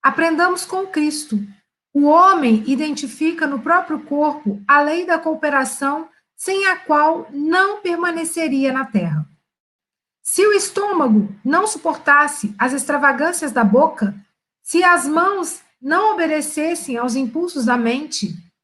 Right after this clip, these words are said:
se os pés não tolerassem o peso da máquina orgânica, a harmonia física resultaria de todo impraticável.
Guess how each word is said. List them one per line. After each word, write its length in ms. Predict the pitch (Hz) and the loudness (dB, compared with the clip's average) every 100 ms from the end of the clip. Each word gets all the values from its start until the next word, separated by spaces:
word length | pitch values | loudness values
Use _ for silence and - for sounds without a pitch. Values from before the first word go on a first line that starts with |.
| _ _ _ | _ _ _
se 180 | - | 2
os 240 | 440 494 - | 4 4 2
pés 480 | - 254 208 202 - - | 0 2 2 0 -6 -8
não 260 | 247 311 403 | -2 -2 -2
tolerassem 800 | 415 403 370 254 220 214 208 202 | -2 0 4 4 4 0 -2 -2
o 80 | 226 | -6
peso 380 | - 311 320 | -2 -2 -2
da 140 | 247 262 | -4 -2
máquina 420 | 254 311 320 269 | 0 0 -2 -4
orgânica, 720 | 226 202 262 302 240 208 - - _ _ _ | -2 0 -2 -4 -6 -6 -8 -12 _ _ _
a 80 | 320 | 0
harmonia 520 | 339 339 349 320 311 | 2 0 -4 -4 -6
física 760 | 311 277 269 226 226 277 269 - _ - | -4 -2 0 -2 -8 -8 -8 -12 _ -2
resultaria 840 | 349 349 359 359 349 320 262 262 | -2 0 -4 2 2 2 2 2
de 140 | 214 269 | 0 -2
todo 520 | - 240 247 208 - | 0 2 2 0 -4
impraticável. 1040 | 311 349 370 311 - - - 208 175 160 | -8 -6 -6 -6 -8 -10 -4 -2 -2 -6